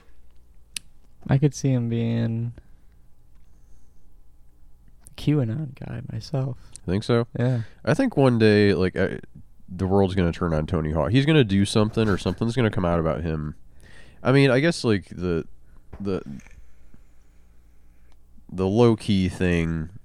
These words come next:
Speaker 2: that some people don't like about him is that his dad was, like, really involved in s-, skateboard promoting, I think.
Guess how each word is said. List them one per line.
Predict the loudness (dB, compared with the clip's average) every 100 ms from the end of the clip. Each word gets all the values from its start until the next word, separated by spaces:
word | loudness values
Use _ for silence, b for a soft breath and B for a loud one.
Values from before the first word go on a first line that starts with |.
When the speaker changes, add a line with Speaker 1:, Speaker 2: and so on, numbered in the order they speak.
| -8
Speaker 2:
that | -2 0 -2 -4
some | -2 -2
people | -2 -2 0
don't | 0
like | 0 0
about | 0 0
him | 0 0 -2
is | 0
that | 0
his | 0 -2
dad | 0 0 0
was, | -2 -4
like, | -2 -2 -4 -12 -20 -20 -20 b b b b -8
really | -2 0 2
involved | 0 0 4 4 2 -4 -6
in | -4 -4 -4
s-, | -8 -12 -18 -20
skateboard | -14 -6 -4 0 -2 -2
promoting, | -4 0 2 2 0 -2 -4
I |
think. | 0 0 -2 -8